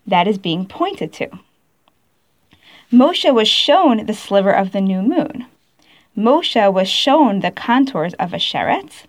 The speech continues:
and Moshe was shown the shape of the menorah. Each time God pointed, as it were, as if to say, "This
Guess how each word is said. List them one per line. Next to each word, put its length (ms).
and 200
Moshe 400
was 160
shown 640
the 140
shape 420
of 200
the 80
menorah. 520
Each 320
time 380
God 400
pointed, 560
as 180
it 160
were, 380
as 160
if 180
to 120
say, 440
"This 600